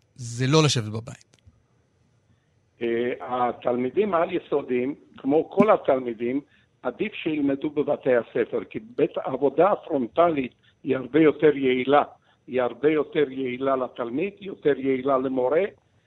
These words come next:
Speaker 2: ויותר קלה מעבודה בזום. אבל צריך, אה, לזכור שאנחנו לא ישבנו רגל על רגל או בבתי קפה, אלא,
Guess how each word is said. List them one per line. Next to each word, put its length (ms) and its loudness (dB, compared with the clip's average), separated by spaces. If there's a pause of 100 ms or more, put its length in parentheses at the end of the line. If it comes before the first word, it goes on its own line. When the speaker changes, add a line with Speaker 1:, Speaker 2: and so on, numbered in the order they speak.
(160)
Speaker 2:
ויותר 460 0 (100)
קלה 320 0
מעבודה 440 -2
בזום. 420 -6 (500)
אבל 400 0 (120)
צריך, 400 -4
אה, 220 0
לזכור 540 -4
שאנחנו 580 -4
לא 140 -2
ישבנו 420 -4
רגל 340 0
על 180 0
רגל 380 2 (400)
או 100 -4
בבתי 460 0
קפה, 480 -2 (220)
אלא, 240 -4